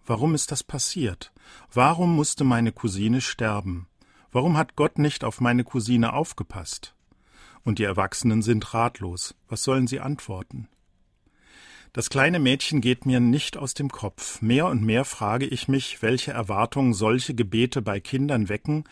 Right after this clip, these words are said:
in denen um den Schutz Gottes für andere gebetet wird. Gott passt ja eben nicht in dem Sinne auf Menschen auf,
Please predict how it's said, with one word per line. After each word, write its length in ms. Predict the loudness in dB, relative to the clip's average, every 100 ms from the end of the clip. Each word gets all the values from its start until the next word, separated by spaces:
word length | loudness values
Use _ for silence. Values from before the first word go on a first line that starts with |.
| -20 -20 -20 -4
in 220 | 2 4
denen 320 | 6 4 4
um 180 | 4 2
den 180 | 2 0
Schutz 380 | -2 -4 -4 -2
Gottes 300 | -2 -2 -4
für 180 | -4 -2
andere 380 | 0 0 -2
gebetet 580 | -4 -4 -6 -6 -8 -8
wird. 300 | -10 -10 -14 _ _ _ _ _
Gott 220 | -4 -4
passt 320 | -4 -4 -4
ja 140 | -4 -4
eben 280 | -2 2
nicht 300 | 4 2 0
in 160 | -8 -8
dem 220 | -4 -4
Sinne 320 | -2 -2 -2
auf 180 | -4 -8
Menschen 420 | -8 -6 -6 -4 -4
auf, 440 | -4 -4 -4 -6